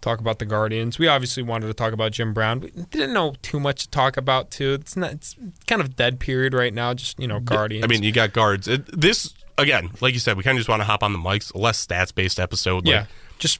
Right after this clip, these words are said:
Speaker 1: fire away.
Speaker 2: This
Speaker 1: Get,
Speaker 2: one
Speaker 1: get it off your chest.
Speaker 2: Yeah, like, there, there's gotta be episodes where, you know, you dig into the stats, you find that stuff out, but at the end of the day,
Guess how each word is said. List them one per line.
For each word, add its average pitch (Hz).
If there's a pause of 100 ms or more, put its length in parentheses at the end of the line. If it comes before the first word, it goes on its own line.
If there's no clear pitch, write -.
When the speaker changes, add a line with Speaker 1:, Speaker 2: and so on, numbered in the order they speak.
Speaker 1:
fire 156
away. 120
Speaker 2:
This 123
Speaker 1:
Get, 139
Speaker 2:
one 131
Speaker 1:
get 123
it 123
off 127
your 113
chest. 110
Speaker 2:
Yeah, 170
like, 117
there, 160
there's 240
gotta -
be 127
episodes 101
where, 92
you 69
know, 107
you 110
dig 104
into 104
the 101
stats, 104
you 110
find 98
that 98
stuff -
out, 98
but 90
at 92
the 123
end 131
of 98
the 85
day, 98